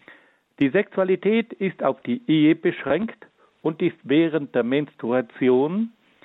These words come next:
der Fastenzeit und der Wallfahrt verboten. Der Koran erlaubt den Männern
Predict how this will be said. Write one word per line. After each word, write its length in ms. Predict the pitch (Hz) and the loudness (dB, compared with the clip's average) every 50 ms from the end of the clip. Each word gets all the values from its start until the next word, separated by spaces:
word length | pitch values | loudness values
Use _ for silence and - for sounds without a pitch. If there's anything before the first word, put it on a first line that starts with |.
| - _ _ _ | -20 _ _ _
der 140 | - 107 98 | -4 -4 -4
Fastenzeit 920 | - - 113 110 - _ - 170 160 160 - - 156 151 156 165 165 - _ _ _ _ _ _ _ _ - | -2 -4 -6 -6 -6 _ -10 -10 -8 -8 -4 -2 -2 0 0 -2 -6 -8 _ _ _ _ _ _ _ _ -8
und 160 | 123 117 - 117 | -8 -6 -4 -4
der 140 | 95 87 | -6 -4
Wallfahrt 560 | - 95 104 113 113 - - 135 135 135 - - | -2 -2 -2 -2 -4 -4 -2 -2 -2 -2 -4 -4
verboten. 640 | - 160 123 - 113 117 117 - - 92 85 80 _ _ _ _ _ _ _ _ _ _ _ _ _ _ _ _ _ _ _ _ _ _ | -6 -6 -2 0 0 0 -2 -4 -16 -20 -20 -20 _ _ _ _ _ _ _ _ _ _ _ _ _ _ _ _ _ _ _ _ _ _
Der 120 | - 110 | -4 -2
Koran 720 | - - - 120 120 113 147 151 160 165 170 175 175 170 151 - _ _ _ _ _ _ _ | -2 -2 -2 -2 0 0 0 0 0 -2 -4 -6 -8 -8 -10 -14 _ _ _ _ _ _ _
erlaubt 480 | - 117 117 113 - 120 117 - _ - | -2 -2 0 0 0 -2 -2 -6 _ -6
den 160 | 131 117 120 | -4 -2 -2
Männern 500 | 127 135 143 143 139 139 139 131 135 127 | -2 0 0 0 -2 -2 -4 -8 -10 -12